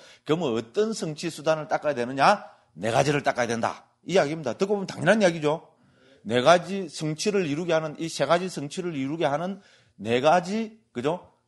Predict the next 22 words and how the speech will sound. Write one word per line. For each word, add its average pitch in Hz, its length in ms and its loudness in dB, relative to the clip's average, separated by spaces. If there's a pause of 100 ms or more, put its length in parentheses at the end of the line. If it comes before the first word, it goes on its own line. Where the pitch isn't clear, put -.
이 131 280 -4
수단을 180 500 4
닦아가지고 180 800 0 (280)
이 135 220 -6
세 - 200 -8
가지를 175 440 0
성취한다. 110 640 -6 (200)
이제 101 140 -2
요런 185 420 4
구조로 131 640 4 (380)
역경에는 110 680 -2
나타나고 104 440 -2
있습니다. 85 420 -6 (380)
자, 90 140 -4
그래서, 131 320 -2
그죠? 104 360 -4 (460)
그걸 117 300 0
이렇게 113 180 0 (180)
쭉 123 260 -4
이렇게 131 300 4 (260)
들고 135 260 6
있고요. 110 340 4